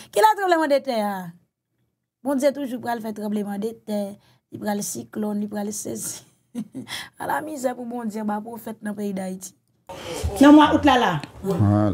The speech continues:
Speaker 2: li pral
Speaker 1: f on
Speaker 2: tranbleman de tè nan mwa out
Speaker 1: la. La jodi a, nou konbyen? Nou uit out, nèf uit nèf out. Jodi a nèf bon, m byen bon, m byen. Gade, wi,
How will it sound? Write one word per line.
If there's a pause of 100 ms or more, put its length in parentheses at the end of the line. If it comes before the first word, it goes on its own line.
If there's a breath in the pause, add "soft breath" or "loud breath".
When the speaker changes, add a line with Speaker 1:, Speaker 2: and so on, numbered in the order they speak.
(100)
Speaker 2:
li
pral
Speaker 1:
f
on
Speaker 2:
tranbleman
de
tè
nan
mwa
out
Speaker 1:
la.
La
jodi
a,
nou
konbyen? (480)
Nou
uit
out,
nèf
uit
nèf
out. (880)
Jodi
a
nèf
bon,
m
byen
bon,
m
byen.
Gade,
wi,